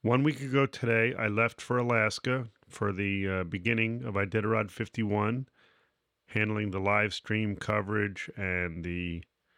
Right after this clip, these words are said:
live show production. This is a,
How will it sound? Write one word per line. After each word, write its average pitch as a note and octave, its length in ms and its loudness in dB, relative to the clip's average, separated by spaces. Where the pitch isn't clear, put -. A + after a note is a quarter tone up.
live G#2 340 2
show B2 300 2
production. C3 760 -2
This A2+ 180 -2
is B2 200 0
a, A2+ 340 2